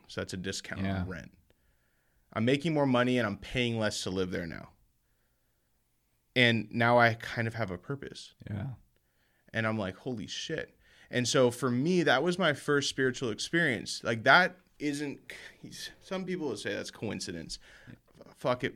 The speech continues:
Speaker 2: Yeah.
Speaker 1: I don't think so, dude.
Speaker 2: I don't
Speaker 1: Like,
Speaker 2: think so.
Speaker 1: I've seen coincidence. Coincidence
Speaker 2: <laughs>
Speaker 1: is like, uh, well, I don't know. But you know what I
Speaker 2: Yeah.
Speaker 1: mean? Like, that was something, it, I mean, it gives me goosebumps thinking about it today. And then from that point, I dove into the steps.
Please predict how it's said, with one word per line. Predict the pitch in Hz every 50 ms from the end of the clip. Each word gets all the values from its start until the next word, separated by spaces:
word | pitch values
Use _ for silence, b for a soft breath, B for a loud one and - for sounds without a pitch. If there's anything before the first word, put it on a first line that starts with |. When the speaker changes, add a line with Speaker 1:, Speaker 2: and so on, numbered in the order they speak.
| - - 104
Speaker 2:
Yeah. | 101 101 101
Speaker 1:
I | 156 185
don't | 190 180 -
think | 139 131 120
so, | - - 107 95 95
dude. | 92 92 98 95
Speaker 2:
I | 90
don't | 101
Speaker 1:
Like, | 107 104 107
Speaker 2:
think | 98 98
so. | 123 143
Speaker 1:
I've | 156 156 151
seen | - 156 147 147 147
coincidence. | - - 127 127 127 123 - 127 107 104 104 107 -
Coincidence | - 143 147 160 160 - 165 170 185 185 147 139
Speaker 2:
<laughs> |
Speaker 1:
is | 139 127 117
like, | 123 123 120 117 113 110 - - b b b b b b b b b b _ _ _ _ _ _ _ _ _ _ _ -
uh, | - 92 -
well, | 123 113
I | 113 135
don't | 135 131 127
know. | 110 95 95 110 -
But | 139 120 - - _ _ -
you | 170 185
know | 190 196
what | 185 160
I |
Speaker 2:
Yeah. | 151 160
Speaker 1:
mean? | 165 156
Like, | 135 123 120 117
that | 143 151 117
was | 147 151 139 - -
something, | - 147 139 139 139 139 131 127 123 123 -
it, | - 127 131 107
I | 131
mean, | 135 139 139
it | 135
gives | 131 151 156 143 151
me | 147
goosebumps | 127 120 135 135 131 - - 123 120 117 -
thinking | 123 117 110 120 113
about | 110 110 107 98
it | -
today. | - 110 92 85 90 92 92 92 92 b b b b b b b b b b b -
And | 117 120
then | 117 117 110
from | - - 135 131 135 135
that | 131 131 101 - -
point, | - 113 107 107 107 107 - - _ -
I | 92 95
dove | 92 101 107 110 113 107
into | 117 113 110 107
the | 101 104 101
steps. | - - - 90 90 87 87 - - - - -